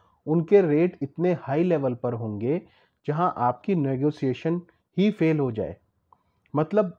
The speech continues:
दस रुपए का प्रोडक्ट आपको बीस का बताएगा, आप कितना कम करवा लोगे? आप बीस का ज़्यादा से ज़्यादा अठारह करवा लोगे, चलो, सत्रह करवा लोगे,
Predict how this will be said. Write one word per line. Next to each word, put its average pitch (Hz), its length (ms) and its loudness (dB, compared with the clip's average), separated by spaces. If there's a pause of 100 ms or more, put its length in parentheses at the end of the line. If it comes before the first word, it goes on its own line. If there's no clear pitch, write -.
दस 185 200 4
रुपए 156 280 0
का 139 100 2
प्रोडक्ट 139 420 -2
आपको - 340 0
बीस 151 400 0 (440)
का 139 100 2
बताएगा, 113 600 -4 (200)
आप 170 240 0
कितना 208 380 4
कम 156 200 2
करवा 123 300 2
लोगे? 113 360 -2 (1040)
आप 139 160 2
बीस 147 640 0
का 180 180 8
ज़्यादा 143 460 4
से 165 160 -2
ज़्यादा 147 280 2
अठारह 147 420 2
करवा 143 280 0
लोगे, 127 380 -4 (160)
चलो, 165 220 4
सत्रह 170 420 2
करवा 117 280 0
लोगे, 113 340 -4